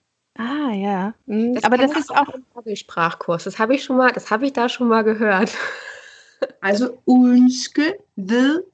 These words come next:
Speaker 3: du, hvor jeg kan finde?" Und dann das, was du suchst. Stranden, äh, Hotel, äh, was du möchtest. <laughs>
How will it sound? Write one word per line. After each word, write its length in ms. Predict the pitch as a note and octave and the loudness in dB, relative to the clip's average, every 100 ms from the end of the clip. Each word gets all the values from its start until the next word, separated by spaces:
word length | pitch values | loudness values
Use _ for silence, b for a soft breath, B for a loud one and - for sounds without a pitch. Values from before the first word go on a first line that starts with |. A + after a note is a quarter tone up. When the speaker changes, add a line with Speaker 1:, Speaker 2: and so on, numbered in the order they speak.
| _ _ | _ _
Speaker 3:
du, 340 | B3+ B3 C4 - | 2 4 2 -2
hvor 540 | G3+ G3 G#3 A3 A#3 - | -8 0 2 2 0 -6
jeg 300 | G#3+ F#3 F3+ - _ - | -6 -2 -4 -6 _ -6
kan 320 | G3+ G3 - _ | -2 -2 -6 _
finde?" 480 | - B3+ A3+ G#3 - _ _ _ _ _ - | 0 4 4 2 -2 _ _ _ _ _ -4
Und 180 | A3+ A3 | -2 0
dann 160 | G#3 G#3 | 0 0
das, 200 | G#3+ - | -2 -4
was 140 | G#3 | -2
du 100 | C4 | 0
suchst. 440 | A3+ - - - _ _ - | 0 -4 -12 -20 _ _ -14
Stranden, 640 | - F#3 G3 A3 G3+ G#3 - | -4 0 0 0 -4 -6 -10
äh, 220 | F#3 F3+ | -14 -6
Hotel, 520 | F3+ F#3 G#3 G#3 G#3 G#3 | -6 2 4 4 2 -2
äh, 260 | F#3 F3 F3 _ _ _ _ _ _ _ _ _ _ _ _ _ _ - | -6 -6 -10 _ _ _ _ _ _ _ _ _ _ _ _ _ _ -14
was 160 | A3+ | -4
du 80 | A#3+ | 0
möchtest. 500 | G3 D#3 A3 - _ _ - | 0 -4 -14 -14 _ _ -14
<laughs> 320 | - B3+ | -6 -4